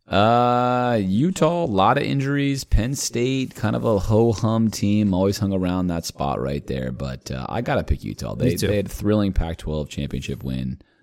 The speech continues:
Speaker 2: I
Speaker 1: They'll
Speaker 2: think,
Speaker 1: ride
Speaker 2: I think
Speaker 1: them.
Speaker 2: they're still hungry too. I think they wanna
Speaker 1: They're
Speaker 2: beat this
Speaker 1: hungry.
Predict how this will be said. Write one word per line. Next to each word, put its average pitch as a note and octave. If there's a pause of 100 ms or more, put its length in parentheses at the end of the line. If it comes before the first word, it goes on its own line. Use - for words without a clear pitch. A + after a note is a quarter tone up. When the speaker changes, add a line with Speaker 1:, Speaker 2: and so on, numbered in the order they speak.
Speaker 2:
I C#3
Speaker 1:
They'll D#3
Speaker 2:
think, -
Speaker 1:
ride -
Speaker 2:
I -
think F#3
Speaker 1:
them. G#2+
Speaker 2:
they're C3+
still A#2+
hungry F#2
too. F2
I G#2
think A2
they G#2+
wanna G2
Speaker 1:
They're -
Speaker 2:
beat B2
this C3
Speaker 1:
hungry. C#4+